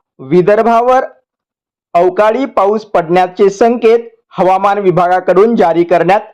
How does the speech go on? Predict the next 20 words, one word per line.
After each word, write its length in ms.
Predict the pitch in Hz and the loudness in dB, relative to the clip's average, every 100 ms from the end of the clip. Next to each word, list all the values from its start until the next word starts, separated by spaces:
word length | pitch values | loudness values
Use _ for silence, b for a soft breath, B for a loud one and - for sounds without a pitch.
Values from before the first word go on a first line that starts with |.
| - | -4
आले 220 | 180 160 | -2 2
आहेत. 340 | 160 160 156 156 - _ _ _ _ _ _ _ _ _ _ | 0 0 -2 -2 -12 _ _ _ _ _ _ _ _ _ _
मागील 440 | 156 165 156 170 175 | -4 -4 0 -2 0
काही 300 | 170 180 220 | -2 -4 -4
दिवसापासून 760 | 208 226 247 226 233 233 262 349 b _ - | -2 0 0 0 -2 0 -2 -4 b _ -4
राज्यातील 640 | 170 170 175 247 247 262 277 | -2 0 0 0 -2 -4 -4
हवामानात 600 | - 170 170 185 196 196 - | -2 -2 0 -2 -2 -4 -4
सातत्याने 680 | 175 156 175 170 180 190 | -6 -2 -4 0 0 2
बदल 340 | 226 175 156 220 | 0 0 0 0
होत 260 | 226 185 180 | 0 0 0
आहेत. 320 | 165 170 156 - _ _ _ _ _ _ _ | 0 0 -2 -6 _ _ _ _ _ _ _
महाराष्ट्रात 680 | 175 208 240 254 262 262 269 - | -4 0 0 -2 0 0 -2 -2
अनेक 280 | 185 180 190 | 0 0 0
भागात 380 | 196 196 220 226 - | -2 0 -2 -2 -6
उष्णतेची 720 | 175 - 180 180 185 180 254 226 | -12 -4 -2 0 0 -2 -2 0
लाट 240 | 170 156 | 0 0
आहे. 360 | 165 175 143 - _ _ _ _ _ - | -2 -2 -4 -8 _ _ _ _ _ -4
राज्यातील 640 | 165 147 170 180 180 170 | -4 0 -2 0 -2 -2
काही 280 | 165 175 202 | -2 -4 -4
भागात 360 | 190 196 220 | -2 0 -2